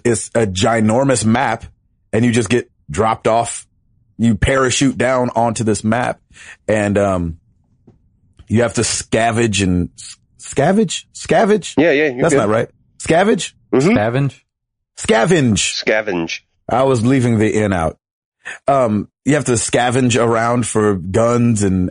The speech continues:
Speaker 1: and find stuff and for weapons and,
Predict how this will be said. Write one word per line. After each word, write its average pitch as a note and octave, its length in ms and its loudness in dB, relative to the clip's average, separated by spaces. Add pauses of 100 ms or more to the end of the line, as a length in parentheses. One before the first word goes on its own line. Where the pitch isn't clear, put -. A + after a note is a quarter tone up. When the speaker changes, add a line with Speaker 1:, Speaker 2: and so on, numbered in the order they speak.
Speaker 1:
and F#2+ 200 -2
find A2+ 360 -2
stuff A2 360 0
and E2+ 240 -4 (100)
for E2+ 180 -6
weapons G#2 500 -2
and, E2 200 -4